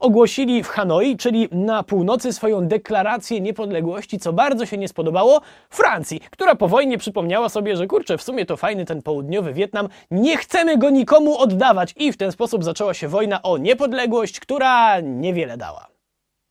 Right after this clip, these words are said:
No, może poza tym, że pokój z tysiąc dziewięćset pięćdziesiątego czwartego roku ustalił pewien podział na komunistyczną północ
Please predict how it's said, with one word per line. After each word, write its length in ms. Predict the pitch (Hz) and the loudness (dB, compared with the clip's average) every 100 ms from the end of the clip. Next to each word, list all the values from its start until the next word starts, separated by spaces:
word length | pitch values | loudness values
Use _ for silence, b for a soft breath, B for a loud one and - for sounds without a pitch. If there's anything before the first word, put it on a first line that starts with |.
| _ - | _ 0
No, 360 | 339 381 381 | 6 8 8
może 260 | 349 269 247 | 6 4 4
poza 240 | 294 254 | 4 4
tym, 180 | 302 294 | 2 4
że 140 | 220 | 4
pokój 400 | 233 330 - 247 | 4 2 2 0
z 60 | - | 0
tysiąc 360 | 294 277 247 151 | -4 0 0 0
dziewięćset 540 | 170 294 302 269 254 | -2 0 0 -2 -2
pięćdziesiątego 640 | 269 240 247 226 269 240 | 0 0 0 0 0 0
czwartego 500 | - - 196 247 208 | 0 0 0 0 2
roku 280 | 247 233 233 B B - | 2 2 -2 B B 4
ustalił 760 | 320 - - 269 254 240 233 B | 4 4 4 6 6 4 2 B
pewien 320 | 247 240 220 | 0 2 0
podział 440 | 190 262 185 165 175 | 6 6 6 4 2
na 240 | 196 190 | 4 2
komunistyczną 800 | 190 208 208 196 214 196 185 170 - | 2 0 0 0 -2 -4 -4 -4 -2
północ 500 | 320 311 262 254 | 0 2 2 2